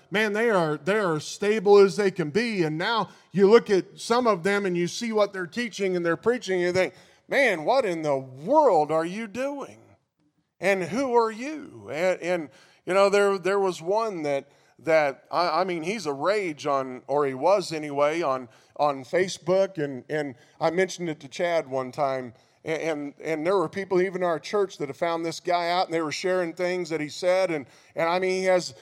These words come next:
a, a million people have watched him on this one or, or this one, and you know what they don't understand is that doctrine has changed, and not only his doctrine, but his whole entire lifestyle has changed, and it, and he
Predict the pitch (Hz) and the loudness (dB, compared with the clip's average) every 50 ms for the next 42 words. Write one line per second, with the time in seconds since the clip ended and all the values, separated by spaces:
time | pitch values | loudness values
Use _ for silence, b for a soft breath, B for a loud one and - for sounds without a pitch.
0 | b b b - 151 147 143 151 151 151 156 165 180 196 196 190 180 185 185 180 | b b b 2 2 2 4 2 0 0 0 2 4 4 4 4 2 0 -4 -4
1 | 180 208 202 202 - 165 147 143 139 135 123 123 120 135 156 165 160 - - - | -6 -8 -8 -6 -2 0 2 2 2 0 -2 -6 0 2 4 4 2 0 -8 -6
2 | 180 170 165 160 156 156 165 180 180 180 - - 175 175 175 175 175 156 139 131 | -4 0 0 0 0 0 -2 -2 -2 -2 -4 -4 -2 -2 0 0 0 0 0 0
3 | 120 b b b b b - 156 156 147 139 139 185 196 190 - - 190 190 185 | -2 b b b b b 2 2 2 2 2 2 0 0 0 -2 -2 0 2 2
4 | 185 175 156 - - b b b b - 175 202 214 214 208 202 - 196 190 - | 2 0 -2 -4 -6 b b b b -4 -2 2 6 6 6 6 4 -2 0 2
5 | 208 208 208 208 175 180 202 190 170 160 156 - - - - 202 202 196 185 180 | 2 2 4 4 2 0 0 0 0 -4 -4 -6 -8 -4 -4 -2 -2 0 0 0
6 | 175 175 165 151 147 139 - 165 160 160 151 - - - _ _ - - 185 196 | 0 0 -2 -2 -4 -2 2 4 6 6 4 2 -8 -20 _ _ 2 6 6 6
7 | 214 220 214 - 202 196 180 170 160 151 - - - 196 180 175 175 180 190 175 | 6 6 2 0 -2 0 0 0 -2 -4 -6 -4 -2 -2 0 0 -2 -4 -6 -4
8 | - 170 156 165 196 220 220 208 196 185 170 156 147 - 180 190 196 196 - 175 | -6 -4 2 6 6 8 8 8 6 4 2 -2 2 4 4 4 4 -2 -4 -6
9 | 170 165 170 160 160 156 160 147 - 202 202 208 202 190 - B B B B - | -6 -4 -4 -4 -2 -4 -4 -4 0 4 6 6 6 4 2 B B B B -8
10 | 180 170 - 214 202 180 165 156 156 165 190 214 214 - - - 190 180 170 165 | -8 0 4 6 6 6 6 2 2 2 2 2 0 -2 -2 0 2 2 4 4
11 | 160 156 151 - - - 220 208 196 180 180 185 196 185 - 180 175 175 170 170 | 2 2 0 -2 -6 -6 -4 -2 -2 -2 -2 -4 -4 -2 0 0 0 2 0 -2
12 | 165 - 185 185 185 180 160 | -4 0 0 2 2 2 0